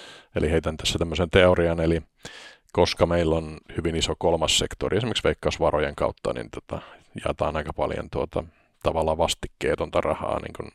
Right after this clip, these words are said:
sinänsä yleishyödyllisille yhteisöille, jotka sitten toteuttavat jonkinlaista, tota, esimerkiksi säätiömuotoisena jonkinlaista missiota, joka voi olla hyvinkin hämyinen, että joissain tapauksissa oikein hyvää ja jossain tapauksissa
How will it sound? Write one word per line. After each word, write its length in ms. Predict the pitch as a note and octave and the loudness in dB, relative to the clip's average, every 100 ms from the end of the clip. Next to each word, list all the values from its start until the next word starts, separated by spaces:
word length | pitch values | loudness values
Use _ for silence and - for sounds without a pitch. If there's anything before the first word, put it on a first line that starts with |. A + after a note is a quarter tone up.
| A#2+ - | -16 -14
sinänsä 360 | - E2 A2 - - _ - | -4 2 2 2 -6 _ 0
yleishyödyllisille 840 | F2+ F2 - F2 F2+ F2+ F2 F2+ | 4 4 4 2 2 2 2 -2
yhteisöille, 560 | - - G2 E2+ E2+ E2+ - - - - - | -2 -2 0 2 2 0 -4 -20 -20 -20 -8
jotka 220 | - - E2+ | -6 -2 -2
sitten 260 | E2+ D#2+ | -2 -2
toteuttavat 520 | F2 E2 D#2 D2+ D#2 | 0 0 0 -2 -4
jonkinlaista, 560 | D#2 D#2 D#2 D#2 D#2 - | -2 -2 -2 0 -2 -4
tota, 400 | D#2 D2+ - - - _ _ _ - - | -8 -6 -6 -6 -10 _ _ _ -20 -12
esimerkiksi 260 | E2+ E2 | -8 -2
säätiömuotoisena 840 | E2+ D2+ F2+ D#2 D#2 D#2 D#2 E2 D#2+ | 0 2 0 0 -4 -4 -6 -6 -8
jonkinlaista 420 | D#2+ F2 F#2+ F2+ | -6 -4 -2 -2
missiota, 500 | E2 - - - - | -2 -2 -2 -4 -4
joka 180 | - C2+ | -8 -6
voi 140 | C2+ | -4
olla 160 | F2 - _ _ _ - | -4 -4 _ _ _ -12
hyvinkin 340 | D#2+ D#2 F2+ | -12 -8 -2
hämyinen, 460 | F2 E2 D#2+ E2 F2+ | 0 0 -4 -8 -10
että 220 | - E2+ - - - - - - | -6 -6 -6 -12 -20 -20 -10 -4
joissain 260 | E2+ E2+ | -2 -2
tapauksissa 320 | D#2+ D#2+ - E2 | -2 -4 -4 -4
oikein 300 | - D#2 - | -6 -4 -2
hyvää 340 | G#2+ A2+ A2+ - _ _ _ - - - - | 4 6 6 0 _ _ _ -20 -20 -10 0
ja 60 | E2 | 2
jossain 300 | - D#2+ D2+ | 2 0 -2
tapauksissa 580 | - D#2+ - - - | -6 -6 -6 -6 -8